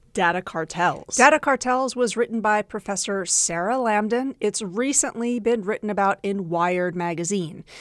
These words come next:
So I'm going to include the link to that article in the show notes, as well as the link to the Shifting Schools podcast.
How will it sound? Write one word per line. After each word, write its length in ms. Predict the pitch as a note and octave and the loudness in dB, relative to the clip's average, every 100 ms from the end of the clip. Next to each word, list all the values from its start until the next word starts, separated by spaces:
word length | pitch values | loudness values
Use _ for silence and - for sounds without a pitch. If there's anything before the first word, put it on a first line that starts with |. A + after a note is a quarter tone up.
| - | -10
So 300 | - A#3 A3+ | 0 2 6
I'm 160 | A3+ A3 | 6 6
going 300 | A#3+ C4+ C#4+ | 4 0 0
to 180 | - C4+ | -2 -4
include 600 | B3 A3+ - A#3+ B3 B3 - | -2 -4 -4 -4 -2 -4 -4
the 120 | F#3+ | -4
link 360 | F3+ A3 D4 - | -2 0 0 0
to 140 | A3+ | 2
that 160 | G#3 - | 2 2
article 460 | F3 F3+ - F3 - | -2 -4 -2 -4 -2
in 140 | F#3+ | -4
the 80 | E3+ | 0
show 180 | - B3 | 4 4
notes, 300 | A3+ G3+ - | 4 -2 -2
as 140 | B3 G#3+ | -2 2
well 240 | A#3 A3+ | 4 4
as 220 | A3 G3 | 4 2
the 180 | A3 A3+ | 0 0
link 380 | G3 F#3 F#3 - | 2 0 0 -4
to 100 | G#3 | -2
the 80 | G#3 | -2
Shifting 420 | A3 - E3+ E3 | -2 -4 -4 -4
Schools 380 | - G3 F#3+ - | -2 -2 -2 -2
podcast. 680 | F#3+ F3+ - F#3+ F#3 - | 0 0 0 -2 -2 -4